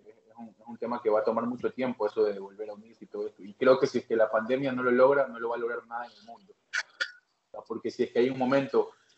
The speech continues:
de tener empatía y muchas más cosas, es ahora. Eh, si es que hay un momento de ver fuera del metro cuadrado de cada uno, es ahora, por todo lo que está sucediendo.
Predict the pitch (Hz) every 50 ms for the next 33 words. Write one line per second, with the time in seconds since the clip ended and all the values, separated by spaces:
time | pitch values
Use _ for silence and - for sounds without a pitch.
0 | _ _ _ 117 110 - 110 113 120 127 127 123 - 139 135 - 139 135 131 117
1 | 117 117 120 - 120 123 123 127 - - 131 - 135 123 113 107 107 101 98 107
2 | 127 135 110 101 101 - - _ _ _ _ _ _ _ _ _ _ - 113 110
3 | 107 107 - - 117 - - 123 123 131 131 123 127 131 135 - 123 117 110 110
4 | 120 123 127 127 127 117 - _ - 123 123 127 127 120 117 120 123 - 131 120
5 | - 113 110 117 120 123 120 113 - 113 117 117 131 131 120 110 - 98 107 120
6 | 123 123 113 - _ _ - 107 - - 110 110 110 104 - - _ - 104 104
7 | - 110 - - 98 113 117 110 101 95